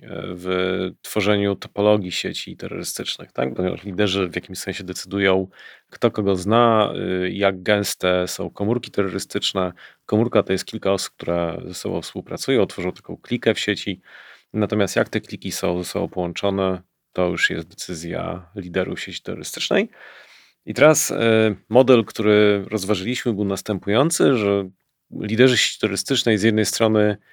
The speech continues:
chcą, y, mieć, y,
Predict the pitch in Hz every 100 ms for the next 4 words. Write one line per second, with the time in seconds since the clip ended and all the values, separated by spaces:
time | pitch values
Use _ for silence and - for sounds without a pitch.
0 | _ _ _ _ - - - 110 107 101
1 | 95 - 98 95 92 90 90 90 87 87
2 | _ _ _ 107 101 95 - - - 101
3 | 95 92 92 90